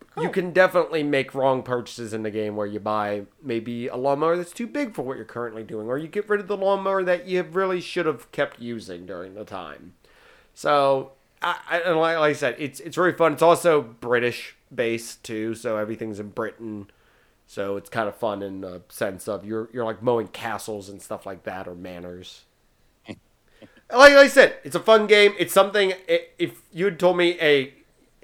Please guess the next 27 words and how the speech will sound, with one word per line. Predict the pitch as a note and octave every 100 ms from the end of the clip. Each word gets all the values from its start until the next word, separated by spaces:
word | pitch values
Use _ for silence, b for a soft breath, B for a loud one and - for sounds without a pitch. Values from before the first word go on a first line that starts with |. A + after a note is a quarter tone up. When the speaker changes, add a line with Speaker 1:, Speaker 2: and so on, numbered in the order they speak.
| b b b b b _ -
Speaker 1:
if | D#3 C#3
you | F3+
had | B3+
told | G#3+ A3
me | F#3
in | C#3
January, | D#3+ D3+ D#3+ D#3+ D#3
"Hey, | D3+ D#3 D3
in | C3+
six | - D3
months | D3 C#3
you're | - C3
gonna |
be | B2
talking | C3 B2+ A#2+
about | B2 A#2+ A#2 A2
a | G2+
game | F#2+ A#2 A2+
called | G#2 G#2 G2
Lawnmower | G#2+ A2+ B2 B2
Simulator," | - C#3 C#3 C#3+ D3
I | C#3+
would | C#3 A#2
have |
scoffed | - - D3+ A2 - -
at | E2 -
you. | C2 G#1+